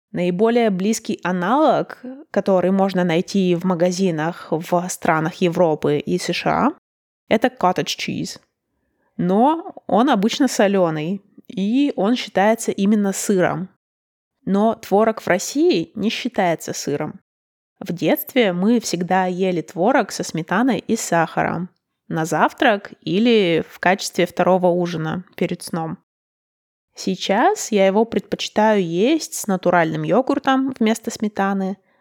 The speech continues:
с фруктами вместо сахара и с арахисовой пастой. Иногда посыпаю это все сверху гранолой. Хотя, видимо, в старину понятия «творог» и «сыр»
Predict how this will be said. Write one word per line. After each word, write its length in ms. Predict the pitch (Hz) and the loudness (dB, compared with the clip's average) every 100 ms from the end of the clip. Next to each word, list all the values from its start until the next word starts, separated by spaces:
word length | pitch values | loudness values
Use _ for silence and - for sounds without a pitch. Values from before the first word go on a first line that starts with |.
| _ | _
с 100 | - | -20
фруктами 760 | - 165 202 - 233 240 247 262 | -2 -2 0 0 2 2 0 -2
вместо 340 | 202 202 - | -2 -2 -4
сахара 600 | 202 190 190 196 175 180 - _ _ _ | 0 0 0 0 0 -2 -6 _ _ _
и 180 | 214 320 | 0 2
с 100 | 208 | 2
арахисовой 500 | 175 196 - 190 175 | 0 -2 -2 0 2
пастой. 500 | 160 160 - 175 190 _ _ _ _ _ _ _ | 0 -2 -4 -8 -8 _ _ _ _ _ _ _
Иногда 320 | 170 180 269 | -4 2 2
посыпаю 460 | - - 170 220 220 | 2 -2 2 2 2
это 120 | 151 | -2
все 180 | - 208 | -4 -4
сверху 360 | 180 185 190 | -2 -2 -2
гранолой. 560 | 180 185 165 151 165 - _ _ _ _ _ _ | -4 -4 -2 -6 -8 -10 _ _ _ _ _ _
Хотя, 640 | - 175 - 190 285 403 392 | -4 -4 0 0 2 0 -2
видимо, 600 | 208 226 233 220 185 160 | 0 0 2 2 2 0
в 60 | - | -2
старину 680 | - 196 170 156 220 403 381 | -2 0 0 0 2 2 2
понятия 520 | 202 196 190 - 180 | 2 2 0 0 -4
«творог» 540 | - 208 190 170 - | 0 0 2 0 -6
и 160 | - 180 | -8 -8
«сыр» 420 | - 185 269 | -4 -2 0